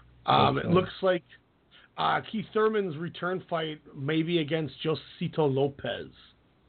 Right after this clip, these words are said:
Speaker 2: Oh, God. I can't believe Josecito Lopez is still fighting.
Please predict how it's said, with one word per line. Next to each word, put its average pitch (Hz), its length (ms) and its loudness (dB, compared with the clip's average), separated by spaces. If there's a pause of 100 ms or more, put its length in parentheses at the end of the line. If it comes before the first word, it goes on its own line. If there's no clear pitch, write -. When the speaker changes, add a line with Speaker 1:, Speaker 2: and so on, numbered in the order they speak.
(540)
Speaker 2:
Oh, 113 200 6
God. 104 680 -2 (1200)
I 123 80 -2
can't 135 220 2
believe 131 220 6
Josecito 117 680 2
Lopez 110 480 4
is 104 200 -2
still 113 280 0
fighting. 113 520 0